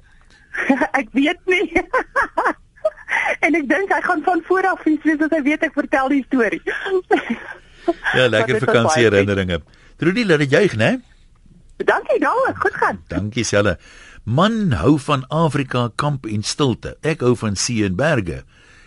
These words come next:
Speaker 2: Europa en meer gemak. Kompromis, selfsorg by Rhodes, eh, Impa-, Impalila Eiland.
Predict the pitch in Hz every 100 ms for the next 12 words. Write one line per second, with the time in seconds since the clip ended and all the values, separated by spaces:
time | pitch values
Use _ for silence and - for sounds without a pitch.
0 | - 110 101 123 160 - 82 82 87 135
1 | 123 110 92 127 98 - _ 117 110 123
2 | 175 247 - - _ - - - 185 175
3 | - 131 110 92 90 82 107 143 175 165
4 | - - - _ _ _ _ _ 87 90
5 | 92 92 95 - - 120 117 _ 117 110
6 | 104 - _ _ _ _ _ _ - 98
7 | - 85 87 143 131 110 135 135 71 64
8 | -